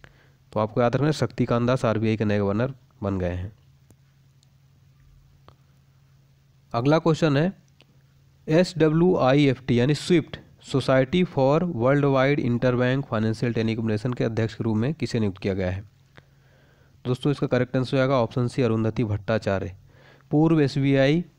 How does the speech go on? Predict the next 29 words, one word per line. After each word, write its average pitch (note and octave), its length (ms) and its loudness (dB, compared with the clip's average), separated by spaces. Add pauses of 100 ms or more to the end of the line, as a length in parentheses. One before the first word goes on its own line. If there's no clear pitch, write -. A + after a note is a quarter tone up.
(400)
अरुंधति B2+ 420 0
भट्टाचार्य A#2+ 600 0
को G2 200 -4 (580)
स्विफ्ट F3 420 0
इंडिया C3+ 560 2 (140)
घरेलू A#2+ 320 2
सेवाओं C3 400 0
की C#3 240 -2
स्विफ्ट C3+ 300 -4
की C3 120 0
स्थानीय B2+ 340 0
इकाई C3 260 0 (400)
यानी C3 160 2
विश्वव्यापी C#3+ 640 0
इंटरबैंक C3+ 720 0
वित्तीय C#3+ 480 -2 (100)
दूरसंचार A#2 680 0
सोसाइटी A2+ 400 -2
का A2+ 80 0
अध्यक्ष A#2+ 300 -4
नियुक्त A2+ 180 -4
किया G#2+ 140 0
गया A2 160 2
है E3 160 0 (600)
अरुंधति B2+ 480 0
भट्टाचार्य G#2 580 0
को, G2+ 100 -8
ठीक C#3 220 -4
है, F#3 100 -2